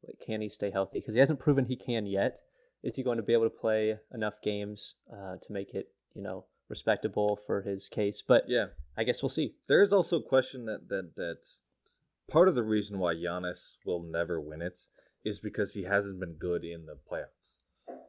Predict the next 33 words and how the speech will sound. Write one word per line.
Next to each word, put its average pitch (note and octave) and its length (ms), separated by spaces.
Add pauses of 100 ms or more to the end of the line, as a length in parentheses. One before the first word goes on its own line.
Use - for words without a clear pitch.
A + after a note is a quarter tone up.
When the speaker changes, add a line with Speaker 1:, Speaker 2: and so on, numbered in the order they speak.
(500)
Speaker 2:
Like, A2 260
like, A2 200
the A#2 80
voters B2 380
are A2 40
tired A#2 360
of G2 160
giving G#2+ 260
it F#2+ 80
to F#2 60
somebody F2+ 420
who F2 300 (440)
underperforms F#2+ 760
in E2 60
the D#2 60
playoffs. - 600 (340)
Speaker 1:
Right. G#2 240 (160)
Speaker 2:
Like, G2+ 120
that's A2+ 200
in A2 80
the G#2+ 80
back F#2+ 180
of F#2+ 80
their F#2 100
minds F2+ 240
always. F2+ 380
A-, F2 180
and F#2+ 140
Embiid G2+ 420
has G2+ 200
not G#2+ 240
been E2 160
great. D2+ 220